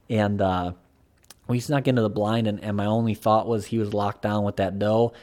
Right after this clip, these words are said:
and hopefully, you know, at some point she would bring him back out into that field. And, um, you know, we sat there. It was late afternoon, and all the windows were shut in the blind, and I could hear crashing in the woods,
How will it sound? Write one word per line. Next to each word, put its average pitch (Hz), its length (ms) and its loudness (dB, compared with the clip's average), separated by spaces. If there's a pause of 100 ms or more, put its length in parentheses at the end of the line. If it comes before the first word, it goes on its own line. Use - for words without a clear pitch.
(220)
and 101 180 0
hopefully, 104 840 2
you 101 120 -2
know, 95 120 0
at 82 160 -8
some 107 320 2
point 98 420 0
she 110 200 0
would 98 180 2
bring 98 220 2
him 98 200 -2
back 92 260 -2
out 95 280 0
into 95 140 -2
that 90 180 -6
field. 98 440 -2 (560)
And, 101 320 0
um, 92 400 2
you 101 120 -2
know, 98 140 0
we 98 280 -2
sat 104 460 0
there. 107 260 2
It 101 240 -4
was 95 460 -4 (420)
late 110 240 4
afternoon, 110 720 2 (420)
and 101 400 0 (200)
all 117 240 6
the 139 80 6
windows 120 360 4
were 107 120 2
shut 104 320 0
in 104 40 -2
the 101 60 0
blind, 95 640 -2 (100)
and 101 140 -2
I 104 140 0
could - 160 -4
hear 110 320 2
crashing 101 580 -2
in 95 120 0
the 90 60 -2
woods, 92 520 0